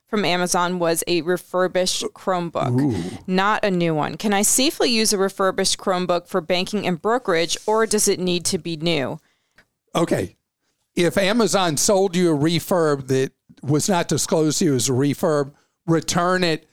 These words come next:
Speaker 2: and get your money back. Period. That's deceptive if they sold you one as new and sent you a refurb.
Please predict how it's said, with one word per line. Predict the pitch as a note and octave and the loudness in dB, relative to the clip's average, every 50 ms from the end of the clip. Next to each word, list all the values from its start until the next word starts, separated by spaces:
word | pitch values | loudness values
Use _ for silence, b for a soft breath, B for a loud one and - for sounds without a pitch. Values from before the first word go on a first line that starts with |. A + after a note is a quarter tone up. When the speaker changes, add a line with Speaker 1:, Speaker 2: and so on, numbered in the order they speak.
| _ - | _ -6
Speaker 2:
and | - - D#3+ | -4 -2 0
get | C#3+ D#3 D#3 F#3+ | 0 0 0 0
your | E3 D3 C#3+ | 0 0 0
money | C#3 C#3+ C#3+ C#3 C3 B2 A#2 | 2 0 0 0 0 -2 -2
back. | - C3+ A2+ F#2+ F2+ - _ _ _ _ - | -2 -2 -4 -4 -6 -10 _ _ _ _ -10
Period. | - - G#3+ G3+ G3 F#3 E3 C#3 G#2+ F2 F#2+ - _ _ _ _ _ _ _ _ _ _ _ _ _ | -2 0 2 2 4 4 2 2 0 -2 -4 -8 _ _ _ _ _ _ _ _ _ _ _ _ _
That's | - F3+ D3+ D#3+ E3 - - | -2 0 0 0 0 -2 -2
deceptive | - - F#3 - - - G3+ F3+ E3+ - - - E3+ C3+ A#2+ A#2 - _ _ _ _ _ _ _ _ - | 0 0 0 0 2 0 0 0 0 -4 -2 -2 -2 0 0 -2 -6 _ _ _ _ _ _ _ _ -4
if | - F3 C#3 - | -2 -2 0 0
they | - D3 C3+ | 0 0 0
sold | B2 - - G#3 F3 E3+ F3 E3 | 2 2 2 2 2 0 0 0
you | F3+ F3+ D#3+ | 0 -2 0
one | C#3+ D3+ C#3+ C#3 | 0 0 0 0
as | C#3 C3 B2 A#2+ C3+ | 0 0 -2 -2 -2
new | C3+ D3 D#3 D3+ D3 C3+ C3 B2 B2 - - | 0 0 2 2 2 2 2 0 -2 -2 -2
and | - C#3+ B2 | -2 -2 0
sent | - - F3 D#3 - | 0 0 -2 -2 -2
you | B2 C3 B2+ | -2 -2 -2
a | A#2+ A2 | -2 -2
refurb. | A#2 C3 C3+ B2 - - C3+ G#2 E2 D#2+ | -2 -2 -2 -2 -2 -4 -4 -6 -6 -8